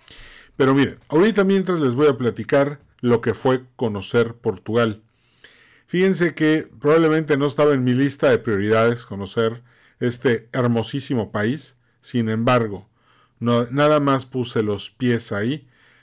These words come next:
y vi lo maravilloso, precioso, hermoso, divertido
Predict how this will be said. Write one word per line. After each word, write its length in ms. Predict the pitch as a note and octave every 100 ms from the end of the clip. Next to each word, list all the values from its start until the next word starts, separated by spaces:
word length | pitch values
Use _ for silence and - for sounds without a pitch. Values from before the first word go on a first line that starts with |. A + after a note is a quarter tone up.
| _ _
y 120 | A#2+
vi 240 | A#2 C3+
lo 300 | C3 B2+ A#2+ B2
maravilloso, 1120 | B2+ B2 A#2+ A2 A2 G#2+ C3+ A#2 A2+ C3+ C3+ _ _ -
precioso, 840 | A2 G#2 - C#3+ C#3 B2+ C#3 - -
hermoso, 760 | A2+ G2+ A#2 C#3+ C3+ D#3 D3+ A2+
divertido 880 | A#2+ B2 G#2+ F#2+ - D3 B2+ G2